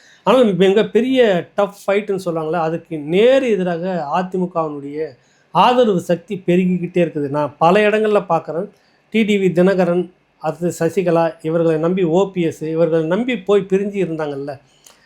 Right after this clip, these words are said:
பெரும்பகுதி இன்னைக்கு வந்து அதிமுக எடப்பாடி பக்கம் சேர்ந்துக்கிட்டு இருக்கிறாங்க. நிறைய இடத்துல அணி அணியா பார்க்குறான், ரெண்டாயிரம் பேர், மூணாயிரம் பேர்.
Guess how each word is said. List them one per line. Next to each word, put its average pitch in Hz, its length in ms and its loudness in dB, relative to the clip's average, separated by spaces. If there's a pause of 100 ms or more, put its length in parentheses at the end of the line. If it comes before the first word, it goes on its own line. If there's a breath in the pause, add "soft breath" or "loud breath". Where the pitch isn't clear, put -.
(380 soft breath)
பெரும்பகுதி 262 500 4
இன்னைக்கு 202 280 0
வந்து 185 280 0 (720)
அதிமுக 180 500 0 (760)
எடப்பாடி 233 420 2
பக்கம் 185 340 -4
சேர்ந்துக்கிட்டு 156 440 -4
இருக்கிறாங்க. 123 340 -18 (160)
நிறைய 214 380 2
இடத்துல 208 340 0
அணி 170 220 0
அணியா 180 300 2
பார்க்குறான், 139 400 -10
ரெண்டாயிரம் 175 440 -2
பேர், 160 180 -2
மூணாயிரம் 170 500 0
பேர். 147 160 -6